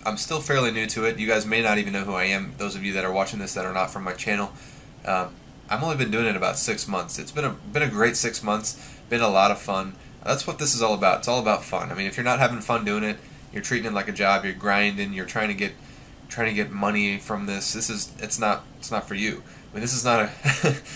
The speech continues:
<laughs> the only people that have careers from YouTube right now are people that are basically like Hutch or C Nanners, people that work at Machinima and, uh,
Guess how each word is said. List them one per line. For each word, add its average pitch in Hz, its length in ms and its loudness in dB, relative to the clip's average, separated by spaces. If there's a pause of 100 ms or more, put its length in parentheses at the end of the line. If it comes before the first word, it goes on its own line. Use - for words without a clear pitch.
(120)
<laughs> - 140 -20
the 127 80 0
only 127 140 2
people 156 220 4
that 120 140 6
have 120 160 6
careers 113 640 0
from 107 200 -2
YouTube 104 280 -2
right 95 160 0
now 95 120 0
are 95 100 0
people 107 280 -4
that 101 160 2
are 95 200 2 (200)
basically 101 720 -2 (560)
like 95 220 0
Hutch 107 240 2
or 104 60 -4
C 160 180 -2
Nanners, 107 280 -4
people 110 200 -2
that 101 120 2
work 107 220 -2
at 98 80 -4
Machinima 104 500 -4
and, 92 280 -4
uh, 92 220 -2